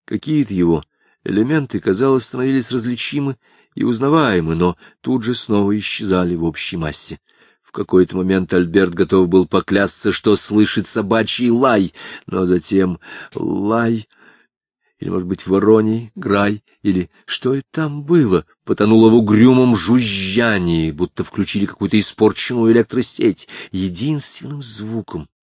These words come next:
который не пропадал и не исчезал, были хруст и ровный буравящий вой. «Что происходит?» — спросила Беттани резким высоким голосом у них за спиной. «Нич!» —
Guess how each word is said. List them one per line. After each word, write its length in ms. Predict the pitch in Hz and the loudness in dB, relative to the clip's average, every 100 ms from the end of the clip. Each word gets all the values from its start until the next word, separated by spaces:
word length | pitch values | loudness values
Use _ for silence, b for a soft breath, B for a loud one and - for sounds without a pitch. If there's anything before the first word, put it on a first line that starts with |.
| _ | _
который 320 | _ - 85 | _ -4 -2
не 160 | 82 104 | 2 0
пропадал 540 | 107 110 113 113 123 | 2 0 2 2 4
и 60 | 120 | 4
не 180 | 120 120 | 4 0
исчезал, 460 | - 131 110 123 | 0 -4 0 0
были 280 | 110 113 123 | 2 4 6
хруст 880 | 117 - - 110 127 131 - - - | 4 0 0 4 6 4 0 -12 -6
и 140 | 139 117 | -2 0
ровный 680 | 107 104 120 117 113 113 107 | 2 4 4 2 2 0 -2
буравящий 960 | 87 98 95 101 92 87 - - 104 | -4 -6 -4 -4 -4 -8 -12 -10 -10
вой. 340 | 82 92 85 - b b b b b | -4 0 0 -2 b b b b b
«Что 420 | - - - 180 | -10 -8 2 4
происходит?» — 960 | - 170 175 - - - 196 156 156 - _ _ _ _ | 4 4 2 2 -8 0 2 2 -4 -10 _ _ _ _
спросила 500 | - - 110 - 117 | -16 -2 -2 2 2
Беттани 480 | 101 135 131 127 104 | 4 2 0 -2 0
резким 520 | 104 123 - - 117 | 2 2 -2 -6 -4
высоким 420 | 110 123 113 107 | -2 -4 -6 -6
голосом 480 | 95 117 117 - 110 B B B | 4 4 4 0 -12 B B B
у 120 | 101 | -6
них 160 | 101 98 | -4 -4
за 80 | 101 | -8
спиной. 400 | - 104 98 - B B B | -6 0 0 0 B B B
«Нич!» — 640 | - 165 156 - - - | 2 2 2 -4 -12 -12